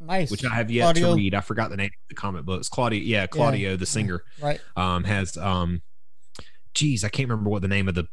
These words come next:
Speaker 2: comic book series is, but yeah, all their music is based on that. So
Speaker 1: <laughs>
Speaker 2: it's like, they're like, uh,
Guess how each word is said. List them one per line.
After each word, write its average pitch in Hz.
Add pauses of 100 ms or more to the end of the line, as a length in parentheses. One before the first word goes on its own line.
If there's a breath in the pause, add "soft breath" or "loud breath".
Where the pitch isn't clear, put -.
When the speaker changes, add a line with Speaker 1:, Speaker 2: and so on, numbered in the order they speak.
Speaker 2:
comic 101
book 90
series 90
is, 85
but 98
yeah, 104
all 104
their 117
music 104
is 95
based 98
on 85
that. 82
So 80 (400)
Speaker 1:
<laughs> -
Speaker 2:
it's -
like, -
they're 123
like, 110 (120)
uh, 92